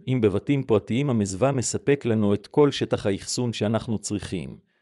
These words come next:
במטבחים תעשייתיים אנחנו נצטרך חדרים שלמים שיהיו מוקדשים לאחסון חומרי גלם או מוצרים מוכנים. האם עסק חדש יכול לתכנן ולבנות את המטבח התעשייתי שלו בעצמו?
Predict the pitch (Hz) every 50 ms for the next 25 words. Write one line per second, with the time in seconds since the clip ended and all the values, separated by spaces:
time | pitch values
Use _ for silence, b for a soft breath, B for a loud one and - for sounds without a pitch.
0 | _ _ _ 110 107 98 98 95 - 98 104 - - 143 139 135 - 113 98 -
1 | - 113 107 101 - 110 117 135 135 113 107 107 - - 131 117 104 98 - -
2 | - 120 123 135 123 - - - 101 98 104 104 123 131 131 123 - - 104 107
3 | 117 127 131 117 - 107 107 123 139 143 120 - - 98 98 - - 160 156 147
4 | 131 110 107 - - - - - - 175 131 - - 107 101 104 117 113 104 95
5 | 107 127 135 123 113 110 131 139 - - 139 143 139 131 - - - 107 117 131
6 | 131 123 110 - - 101 92 87 80 73 57 - - _ _ _ _ _ _ _
7 | _ _ _ _ _ _ _ _ _ _ _ _ _ - 101 95 113 131 151 147
8 | 135 127 - - - - - - 98 92 98 110 123 120 - 92 82 - - 117
9 | 127 117 - 98 - - - 110 123 131 131 104 104 95 98 87 95 107 123 139
10 | - 131 - 107 101 92 - 98 110 127 - - 113 - 117 101 92 - - 101
11 | 95 87 - - 135 143 - 139 127 113 107 98 101 98 95 - - 123 123 143
12 | 156 151 -